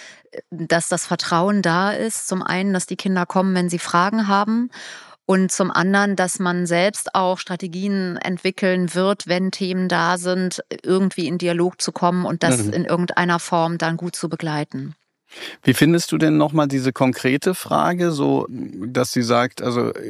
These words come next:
Speaker 2: sie hat schon überlegt, Aufklärungsbücher für Größere zu holen und das jetzt so mal gar nicht anzusprechen, sondern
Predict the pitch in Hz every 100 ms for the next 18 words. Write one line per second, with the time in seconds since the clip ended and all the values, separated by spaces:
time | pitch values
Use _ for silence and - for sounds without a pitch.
0 | 107 - 123 123 135 127 123 123 - 123
1 | 139 - 135 139 - 131 131 135 123 120
2 | 107 123 143 - 135 135 - - 123 123
3 | 131 131 123 117 - 120 - 131 123 120
4 | 123 127 - 135 - 139 - 127 135 123
5 | 120 120 117 117